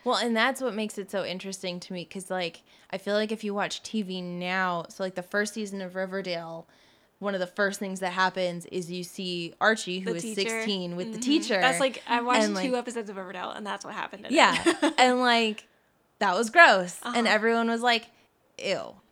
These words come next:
Speaker 1: Um, but <laughs>
Speaker 2: Yes, but then, okay, so back in the plot, like, this is when Brandon and Dylan are talking, like you were saying,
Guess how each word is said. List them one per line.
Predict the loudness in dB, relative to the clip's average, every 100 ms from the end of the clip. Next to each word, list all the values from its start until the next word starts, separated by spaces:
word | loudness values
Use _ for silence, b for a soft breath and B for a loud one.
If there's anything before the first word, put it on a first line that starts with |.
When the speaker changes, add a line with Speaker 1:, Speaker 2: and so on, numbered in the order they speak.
| _ -2
Speaker 1:
Um, | 0 0 -2 -6 -16 b b b b b _ _ _ _ _
but | -2 0 0 -6 B B B B
<laughs> | B B B B B B B _ _ B B B -2
Speaker 2:
Yes, | 2 4 2 -6 -4
but | 4
then, | 6 8 8 8 8 4 2
okay, | 2 4 4 4
so | 2 2 2
back | 4 2 2
in | 0
the | -2
plot, | -2 0 2 0 -2
like, | -6 -2
this | -4 -4
is | -8
when | -6 -4 -4 -6
Brandon | -4 -4 -4 -4
and | -6 -6
Dylan | -6 -6
are | -8
talking, | -8 -10 -10 -12
like | -12 -10
you | -8
were | -6
saying, | -6 -8 -10